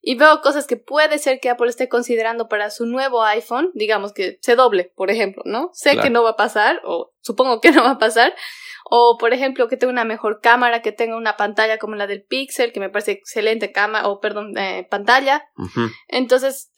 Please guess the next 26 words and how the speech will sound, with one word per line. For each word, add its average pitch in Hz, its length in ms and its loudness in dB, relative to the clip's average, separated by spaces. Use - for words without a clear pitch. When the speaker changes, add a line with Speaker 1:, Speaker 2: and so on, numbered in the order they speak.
Speaker 1:
a 240 80 2
veces 339 260 0
esas 302 300 -2
cosas 262 240 -4
son 262 100 -6
las 240 160 -6
que 233 80 -6
estoy 254 200 -2
esperando 247 760 2
ver 233 160 0
en 226 140 -2
el 214 120 -6
evento, 254 480 -2
y 247 200 -2
otra 294 340 2
cosa 269 240 -2
que - 80 -4
estoy 247 260 0
esperando 233 380 0
hace 240 120 -6
mucho 233 240 -6
tiempo 233 420 -4
es 214 280 -4
el 208 200 -2
Apple 262 260 2
Watch. - 220 -10